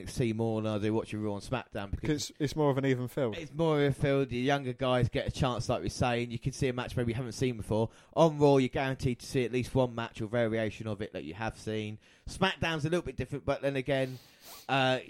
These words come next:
Speaker 1: you, you're always gonna have the kind of the same thing as well, aren't you? You know, they, they kind of
Speaker 2: Orton and Cena. <laughs>
Speaker 1: Yeah, this, this is the thing, so you talk about, yeah, SmackDown being the,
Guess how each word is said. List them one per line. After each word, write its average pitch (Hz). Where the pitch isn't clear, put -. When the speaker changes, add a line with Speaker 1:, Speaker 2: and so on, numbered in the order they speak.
Speaker 1:
you, 156
you're 147
always 147
gonna 135
have 131
the 123
kind 131
of 120
the 127
same 127
thing 127
as 123
well, 127
aren't 117
you? 82
You 92
know, 101
they, 104
they 95
kind 117
of 110
Speaker 2:
Orton 127
and 113
Cena. 113
<laughs> -
Speaker 1:
Yeah, 160
this, 156
this 143
is 123
the 131
thing, 123
so 113
you 135
talk 147
about, 139
yeah, 131
SmackDown 107
being 104
the, 104